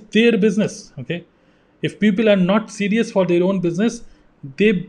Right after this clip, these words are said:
they are failure, and if they are failure only, they are responsible. I understand as a leader, I, I must give them direction. I'm ready to give them direction, but I don't, I, I hate listening to excuses. See, if,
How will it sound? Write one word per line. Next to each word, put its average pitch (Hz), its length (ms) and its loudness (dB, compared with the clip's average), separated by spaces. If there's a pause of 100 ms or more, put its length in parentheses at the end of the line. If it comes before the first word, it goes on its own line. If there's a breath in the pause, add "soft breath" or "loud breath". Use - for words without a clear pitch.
(160)
they 190 140 8
are 202 100 4
failure, 202 440 0
and 147 140 -2
if 156 100 -6
they 202 100 4
are 202 80 0
failure 202 320 -2
only, 208 180 -2
they 208 120 0
are 214 60 0
responsible. 202 560 -6 (760 loud breath)
I 156 60 0
understand 180 480 0
as 156 340 -2
a 170 80 2
leader, 185 340 -2
I, 170 320 -2
I 147 140 -4
must 180 360 -4
give 156 160 -2
them 160 140 -4
direction. 139 440 -6 (440 soft breath)
I'm 139 120 -6
ready 202 180 0
to 233 80 -2
give 190 200 -4
them 185 120 2
direction, 170 400 -6
but 151 220 -2 (300 loud breath)
I 175 60 0
don't, 185 240 0
I, 180 380 0
I 175 120 0
hate 214 560 2 (300 soft breath)
listening 185 500 0
to 185 80 0
excuses. 160 760 -4 (240 soft breath)
See, 185 280 -2 (180)
if, 165 120 2